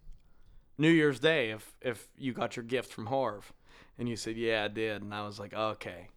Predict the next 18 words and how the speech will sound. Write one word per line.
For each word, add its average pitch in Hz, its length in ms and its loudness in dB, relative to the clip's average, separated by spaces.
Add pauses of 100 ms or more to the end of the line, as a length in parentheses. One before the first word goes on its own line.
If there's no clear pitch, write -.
(540)
I 113 60 -4
was 113 80 -4
like, 107 100 -6
"Well, 113 80 -2
me 131 160 2
and 117 100 -2
Rick 131 180 2
was 113 120 -4
sitting 113 280 -2
with 110 180 -8
him 104 240 -6 (380)
that 110 180 -6
Wednesday. 117 340 -2
You 113 80 -2
couldn't 123 280 -4
come 123 180 -4
before 113 240 -10
Christmas," - 580 -4